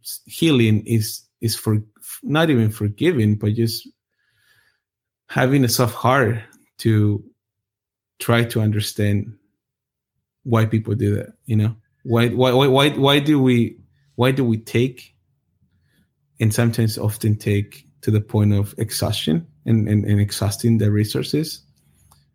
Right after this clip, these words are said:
Because we see them as resources, not as a source. Just like you were talking, like,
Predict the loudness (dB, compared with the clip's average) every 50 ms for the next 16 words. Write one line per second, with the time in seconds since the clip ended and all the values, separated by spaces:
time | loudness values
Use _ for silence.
0 | _ _ _ _ _ _ -10 -8 -2 0 0 2 4 2 2 2 2 2 2 4
1 | 4 4 2 2 0 0 -2 0 0 0 0 0 -2 -4 -2 0 0 2 2 2
2 | 0 -2 -4 -6 -2 -2 0 0 -2 -4 -8 -12 -12 -8 -4 -2 0 0 2 0
3 | 0 2 2 2 2 2 2 0 -2 -2 0 -2 -2 0 -2 -2 -4 _